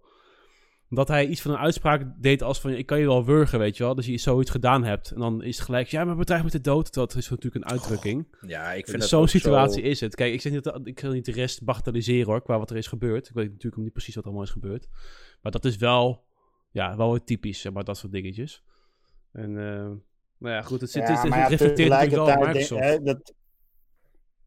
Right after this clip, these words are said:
Speaker 3: Ja, nee, precies. Dus, eh, hè, de, de, ehm, het eerste, denk ik, dat Microsoft te doen heeft,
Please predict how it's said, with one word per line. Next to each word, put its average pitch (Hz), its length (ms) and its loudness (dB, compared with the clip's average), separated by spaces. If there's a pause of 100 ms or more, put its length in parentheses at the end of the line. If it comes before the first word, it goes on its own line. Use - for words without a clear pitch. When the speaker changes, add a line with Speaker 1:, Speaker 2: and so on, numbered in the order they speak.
(1000)
Speaker 3:
Ja, 165 300 2
nee, 147 160 2
precies. 143 320 -2
Dus, 135 200 0
eh, 120 140 -8
hè, 156 220 2
de, 143 300 2
de, 131 200 0
ehm, 127 420 -2
het - 200 -12
eerste, 160 420 -2
denk 127 220 2
ik, 117 60 -6
dat 120 140 -4
Microsoft 127 560 -2
te 110 120 -10
doen 151 200 0
heeft, 110 560 -6